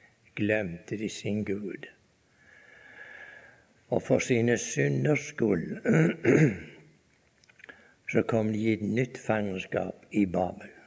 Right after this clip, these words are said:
Der finner vi de. Og det ble et stort folk. Det er meg fortalt at når de,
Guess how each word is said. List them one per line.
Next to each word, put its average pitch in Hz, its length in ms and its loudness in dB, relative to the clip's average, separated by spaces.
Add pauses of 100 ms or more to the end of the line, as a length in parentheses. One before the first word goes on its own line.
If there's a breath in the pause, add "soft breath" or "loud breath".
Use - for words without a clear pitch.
(1800 soft breath)
Der 95 120 2
finner 85 400 -6
vi 80 180 -14
de. - 100 -20 (1000 loud breath)
Og - 160 -4
det 98 80 2
ble 98 240 6
et 101 160 0
stort 104 480 -2
folk. - 680 -4 (840 loud breath)
Det 113 120 6
er 117 80 4
meg 135 240 6
fortalt 110 560 -2
at 104 240 0
når 107 240 2
de, 107 200 4